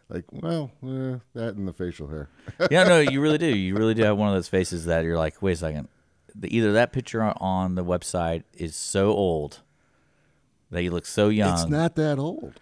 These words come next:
Speaker 1: <laughs>
Speaker 2: Well, I, I don't, I'm not saying it is. I'm just saying that's, 'cause, you know, you, some people have hair like that.
Speaker 1: Yeah.
Speaker 2: Where, like
Speaker 1: Well, mine's all gray. That doesn't help.
Speaker 2: Well, like, I know, like, if I get a haircut, people think I'm twenty.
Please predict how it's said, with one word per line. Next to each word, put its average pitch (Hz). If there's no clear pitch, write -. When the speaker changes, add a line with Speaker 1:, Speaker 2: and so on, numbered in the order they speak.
Speaker 1:
<laughs> -
Speaker 2:
Well, 131
I, 135
I 135
don't, 139
I'm 123
not 127
saying 120
it 113
is. 113
I'm 98
just 90
saying 104
that's, 107
'cause, 165
you 247
know, 254
you, -
some 190
people 202
have 139
hair 131
like 78
that. 60
Speaker 1:
Yeah. 71
Speaker 2:
Where, 101
like 98
Speaker 1:
Well, 101
mine's 101
all 92
gray. 87
That 78
doesn't 78
help. 76
Speaker 2:
Well, 135
like, 127
I 131
know, 160
like, 110
if 98
I 113
get 135
a 123
haircut, 90
people 104
think 92
I'm 82
twenty. 73